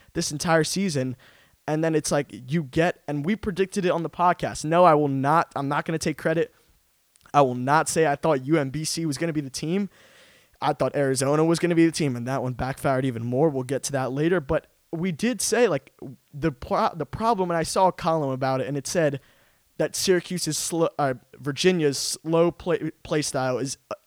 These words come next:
in-, eventually what cost them. And I could not disagree with that more, because as we saw, Syracuse barely scored fifty points, and they dethroned Michigan State, one of the top teams in the country. It's not the slow play style, it's just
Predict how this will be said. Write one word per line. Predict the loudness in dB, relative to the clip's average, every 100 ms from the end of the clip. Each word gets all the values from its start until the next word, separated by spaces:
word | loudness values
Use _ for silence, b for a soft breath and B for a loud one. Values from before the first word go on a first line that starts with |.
| -2
in-, | -2 0
eventually | 0 0 0 -4
what | -4 -4
cost | 2 4 2 -4
them. | -12 -14 b b b _
And | -4 -4 _
I | 0 0
could | 0 0
not | 0 0
disagree | -4 -4 0 2
with | 2
that | 2
more, | 2 4 4
because | 2 -4 -2
as | -2 -2
we |
saw, | -4 0 2
Syracuse | 0 -2 -2 -2 -4 -4 b b b _
barely | 2 4 4
scored | 0 0 -2 0
fifty | -4 -6
points, | -6 -2 -2
and | -2
they | -4
dethroned | -2 -6 0 0 0
Michigan | -2 -4 -8
State, | -2 0
one | 0 -4
of |
the | -8
top | -4 -4 -2
teams | -6 -8
in |
the | -8
country. | -4 -4 -2 -6 -8 b b b b
It's | -8 -2
not | -2
the | -2
slow | -4 -2 -2
play | -2 -2
style, | -2 -2 -4
it's | -4
just | -6 -10